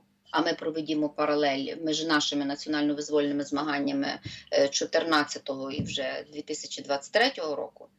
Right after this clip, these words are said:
звісно, ми можемо заходити глибше і в помаранчеві події, дві тисячі четвертий рік, можемо заходити ще глибше у революцію на граніті. Е, так от, що відповів, е, Іван Липа?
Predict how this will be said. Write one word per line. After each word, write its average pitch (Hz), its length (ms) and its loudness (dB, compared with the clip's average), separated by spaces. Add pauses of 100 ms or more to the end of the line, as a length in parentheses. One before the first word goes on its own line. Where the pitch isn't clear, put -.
(240)
звісно, 196 340 0
ми 160 60 2
можемо 151 340 2
заходити 143 520 0
глибше 156 360 2
і - 20 0
в - 80 -6
помаранчеві 160 560 -2
події, 143 360 -2
дві 143 140 -10
тисячі - 380 -4
четвертий 196 520 2
рік, 147 160 2
можемо 143 320 0
заходити 143 600 2 (260)
ще - 260 4
глибше 185 440 -2
у 151 120 -2
революцію 147 500 -6
на 143 80 -4
граніті. 170 520 -4 (400)
Е, 151 160 6
так 175 220 0
от, 226 400 2
що - 260 2
відповів, 202 720 -6
е, 165 240 0
Іван 160 220 0
Липа? 127 400 0